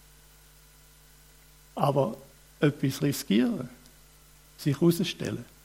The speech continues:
etwas wagen, weil das Leben ist verletzlich. Ob wir es riskieren oder nicht. Wir denken immer, wir können es versichern und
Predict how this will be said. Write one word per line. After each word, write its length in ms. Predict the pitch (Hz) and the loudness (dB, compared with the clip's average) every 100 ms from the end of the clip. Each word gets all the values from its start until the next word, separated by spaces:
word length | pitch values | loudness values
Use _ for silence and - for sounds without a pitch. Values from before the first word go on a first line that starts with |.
| - - - - - | -20 -20 -20 -8 0
etwas 400 | 151 151 131 139 | 0 2 -2 2
wagen, 420 | 175 208 - 135 - - - - - - - - | 4 4 0 -8 -12 -20 -20 -20 -20 -20 -20 2
weil 100 | 170 | 2
das 120 | 139 | 6
Leben 360 | 190 226 190 160 - - - - - - | 6 6 4 0 -4 -20 -20 -20 -4 4
ist 220 | 226 - | 4 4
verletzlich. 720 | - 165 147 - - 131 113 - - - - - - - | 2 2 2 0 -6 -8 -10 -14 -20 -20 -20 -20 -2 6
Ob 180 | 226 | 6
wir 60 | 247 | 6
es 120 | 190 | 6
riskieren 500 | 254 - 214 220 208 | 6 8 10 12 12
oder 360 | 208 208 214 170 | 10 10 10 8
nicht. 180 | 107 - - - - - - - - | 6 -4 -18 -20 -20 -20 -20 -14 4
Wir 100 | 170 | 6
denken 340 | 175 175 175 170 | 8 8 8 10
immer, 200 | 220 208 | 12 12
wir 160 | 185 | 10
können 180 | 202 196 | 10 8
es 140 | 185 | 8
versichern 760 | - 185 240 - - 175 180 175 | 4 6 6 6 6 8 10 12
und 240 | 185 180 | 10 8